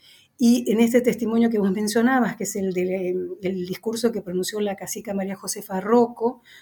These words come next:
luego del Parlamento del primero de abril de mil ochocientos cinco, en el cual los pehuenches autorizaron la cesión de una pequeña porción de sus territorios para fundar el fuerte de San Rafael.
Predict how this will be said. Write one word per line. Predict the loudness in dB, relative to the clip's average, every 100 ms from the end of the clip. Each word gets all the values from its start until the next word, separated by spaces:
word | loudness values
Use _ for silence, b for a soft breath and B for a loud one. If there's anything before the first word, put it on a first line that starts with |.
| _
luego | 0 2 4 4
del | 2 -2
Parlamento | -4 -2 0 2 2 0 -4
del | -2 -2
primero | -2 -4 -2 0
de | 0
abril | 0 -2 0
de | 0
mil | 0
ochocientos | -2 -6 -4 -4 -2
cinco, | 0 0 2 2 2
en | 2
el | 0 0
cual | 2 0 0 b b b _
los | -8 -2
pehuenches | 0 2 2 0 -2 -2
autorizaron | -2 -2 -4 -2 0 2 2 0 -2 -4
la | -6
cesión | -6 -4 -2 0 0 0
de | 0
una | -2 -4 _
pequeña | -4 2 2 2
porción | -4 -6 -4
de | -4
sus | -6 -4
territorios | 0 2 2 2 2 0 -6
para | -8 -8
fundar | -8 -4 -2
el | -2
fuerte | -2 -2 -2 -4 -6 -4
de | -4
San | -2 -2
Rafael. | -2 -4 -2 -2 -4